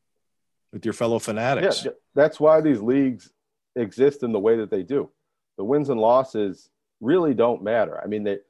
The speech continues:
Speaker 2: they're structured to matter and make you believe that they matter, 'cause that's part of the, the fun of watching the game. You wanna believe that there's real stakes on the line, but the games are just entertainment shows for the fans, whether they're at the games or on T V. And last year we found out that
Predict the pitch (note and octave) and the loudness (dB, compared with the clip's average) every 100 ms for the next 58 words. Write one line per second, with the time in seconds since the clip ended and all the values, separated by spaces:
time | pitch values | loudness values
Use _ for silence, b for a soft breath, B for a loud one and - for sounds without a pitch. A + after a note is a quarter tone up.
0 | _ _ G2+ - D3+ D3+ - B2+ - G#2+ | _ _ -8 -4 -2 -2 0 -2 -2 -4
1 | G2+ G#2 G#2+ G#2 G2 D#2+ F#2+ G2 G2 G#2+ | 0 0 0 0 -2 -6 -8 -6 -6 -8
2 | F2+ G2 B2+ A#2+ G2 F#2+ F#2 F2 F2+ G2+ | -10 -4 -2 -2 -4 -6 -6 -4 -4 -6
3 | - F2+ F#2+ - - G2+ G2+ F#2 E2 F#2 | -8 -8 -10 -10 -4 -2 0 -4 -8 -8
4 | F2+ E2 _ _ _ _ - - G#2+ F2 | -8 -10 _ _ _ _ -10 -2 -2 -2
5 | G2 F#2+ - F2+ E2 F2+ A2+ G2+ F#2 F2+ | -2 -2 -4 -12 -10 -6 -4 -4 -6 -6
6 | F#2 F2+ E2 F2+ G#2 F#2+ F2 F#2 E2+ E2+ | -4 -4 -8 -6 -6 -6 -8 -8 -8 -8
7 | _ _ _ G2+ G2 F#2 - F#2 - F2+ | _ _ _ -6 -6 -6 -4 -6 -4 -6
8 | E2+ D#2 D#2 F2 F2 F2+ - F#2 A2 C#3 | -6 -6 -6 -8 -8 -10 -8 -4 0 0
9 | C3+ A#2+ G#2+ A2+ - _ _ _ _ _ | 0 -2 0 -2 -4 _ _ _ _ _
10 | _ _ - B2 A2+ - A#2 A#2 G2 - | _ _ -2 0 0 -2 -2 -2 -6 -6
11 | G2+ G2 F2+ G2+ F#2+ - G#2+ F2+ D2+ E2+ | -4 -4 -8 -10 -8 -4 -4 -6 -8 -10
12 | E2+ E2 E2+ E2 F2 F2 F2+ F2 E2+ F2 | -8 -6 -6 -6 -6 -6 -6 -8 -8 -6
13 | F2 F2 - F#2+ G2+ D2+ E2 F#2+ G2 - | -6 -6 -8 -6 -6 -6 -4 -2 -4 -4
14 | G#2+ F#2+ F2+ G#2 F#2+ F#2 F2+ F2 - F2+ | -4 -4 -2 -2 0 0 0 -2 -4 -6